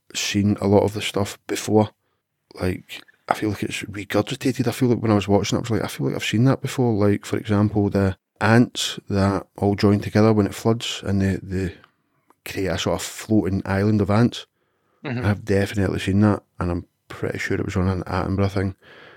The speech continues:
Speaker 1: and a couple of the other things as well. Just a bit of repetition. Maybe that's been o-, me being overly picky.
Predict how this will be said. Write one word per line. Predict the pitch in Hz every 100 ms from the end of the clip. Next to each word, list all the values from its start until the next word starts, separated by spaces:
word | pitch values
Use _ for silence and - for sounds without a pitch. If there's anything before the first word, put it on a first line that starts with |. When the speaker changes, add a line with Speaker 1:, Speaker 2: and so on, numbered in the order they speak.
| -
Speaker 1:
and | -
a | -
couple | - - -
of |
the | 90 92
other | 92
things | 101 95
as | 92
well. | 87 87 92 92 - _ _ _ _ _ _
Just | 98 -
a |
bit | 98 92
of | 90
repetition. | 95 95 101 101 95 107 104 _ _ _ _
Maybe | - 92
that's | 92 -
been | 92
o-, | 95 - -
me | 95 98
being | 98 92 -
overly | 95 95 92
picky. | - 95 - 98